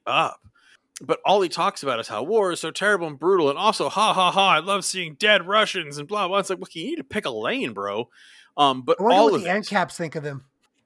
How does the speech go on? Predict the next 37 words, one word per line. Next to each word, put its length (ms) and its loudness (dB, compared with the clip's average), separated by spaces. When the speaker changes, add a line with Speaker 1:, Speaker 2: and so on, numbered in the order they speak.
Speaker 1:
Oh, 140 -4
they 120 -4
fucking 260 -8
hate, 220 -2
anyone 260 6
who's 140 2
an 40 4
actual 300 6
N 140 4
cap 180 -2
fucking 240 -4
hates 260 -8
him. 120 -16
But 380 -4
he 280 -4
is 140 2
gone, 560 4
again, 220 0
like 160 -6
I 40 -6
said, 200 -8
he's 200 -12
full 340 0
asset, 360 -4
because 300 -12
everything 460 0
he 140 -6
does 380 0
is 80 -16
pro-nato, 540 0
pro-U 420 0
S 140 -8
military, 400 -2
pro-U 340 -2
S 140 -8
imperialistic 540 -8
government. 400 -16